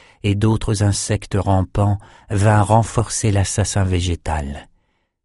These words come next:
Quand il tendit les bras et fit ses premiers pas hésitants, tout son corps grouillait de vie.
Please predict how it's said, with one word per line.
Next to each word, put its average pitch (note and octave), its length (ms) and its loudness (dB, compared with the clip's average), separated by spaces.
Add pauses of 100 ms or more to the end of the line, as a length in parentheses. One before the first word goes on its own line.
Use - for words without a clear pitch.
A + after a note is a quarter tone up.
(140)
Quand G2 240 2
il G#2 160 4
tendit G2+ 380 2
les G2 120 4
bras F2+ 460 0
et G2 140 -2
fit - 180 -8
ses - 160 -4
premiers G2 400 2
pas F#2 220 2
hésitants, F#2 560 0 (580)
tout G2+ 160 0
son G#2 240 2
corps F#2+ 340 2
grouillait F2+ 400 0
de F2 140 -4
vie. D2+ 320 -6